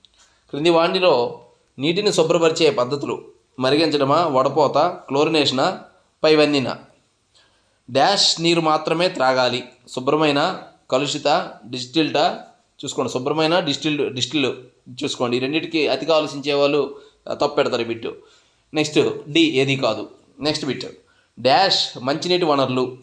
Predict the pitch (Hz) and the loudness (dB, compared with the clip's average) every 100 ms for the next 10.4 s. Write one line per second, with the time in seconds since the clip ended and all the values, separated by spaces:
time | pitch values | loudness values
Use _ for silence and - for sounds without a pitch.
0 | 123 147 143 131 143 170 - 117 139 139 | -2 2 2 0 0 -2 -4 -4 -2 0
1 | 131 143 151 170 120 - - - 156 135 | 0 2 0 -2 -4 -12 -20 -2 0 0
2 | 131 143 156 147 151 151 185 113 165 156 | 0 0 0 0 -2 -2 -4 -4 -4 -4
3 | - _ _ _ 131 127 120 - - _ | -8 _ _ _ -6 -4 -4 -6 -20 _
4 | _ _ _ _ _ 135 175 190 185 147 | _ _ _ _ _ -2 -2 0 0 0
5 | 147 147 165 170 165 156 156 - 151 170 | 0 -2 -2 0 0 0 0 2 2 2
6 | 175 175 139 127 131 143 113 - _ _ | 0 -2 -2 -2 -4 -4 -6 -14 _ _
7 | _ _ - 147 147 - - - - 127 | _ _ -4 0 0 -2 -10 -20 -4 -2
8 | 135 151 147 170 - - _ _ _ _ | 2 0 0 -2 -4 -14 _ _ _ _
9 | _ _ 117 151 135 - - 113 123 143 | _ _ -2 0 0 -4 -12 -4 0 2
10 | 151 151 185 170 | 0 0 0 -2